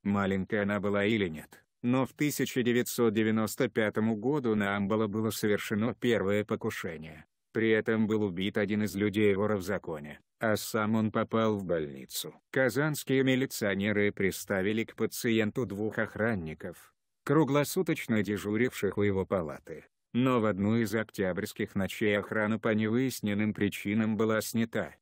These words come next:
В палату Амбала ворвались двое жилковских киллеров, переодетых в форму спецназа,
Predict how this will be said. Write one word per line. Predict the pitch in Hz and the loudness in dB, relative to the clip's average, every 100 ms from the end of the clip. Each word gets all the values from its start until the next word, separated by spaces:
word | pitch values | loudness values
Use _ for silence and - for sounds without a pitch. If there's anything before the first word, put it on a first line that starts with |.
| _ - | _ -20
В | - | -4
палату | 98 80 73 - 101 | -2 -2 -6 0 2
Амбала | 104 101 110 110 | 2 2 0 2
ворвались | 107 104 101 104 110 95 | 2 2 2 2 0 -2
двое | 90 98 104 110 | -4 0 2 2
жилковских | 98 104 98 101 90 - 107 - | 0 -2 2 2 2 -4 -6 -4
киллеров, | 139 101 78 76 - - _ - | -2 -2 -4 -8 -16 -20 _ 0
переодетых | 107 101 92 98 95 98 | 2 4 2 0 -2 -4
в | - | -8
форму | - 104 113 131 | -4 -2 0 -2
спецназа, | - - 90 - 123 123 107 76 | -4 -2 -2 0 0 0 -4 -10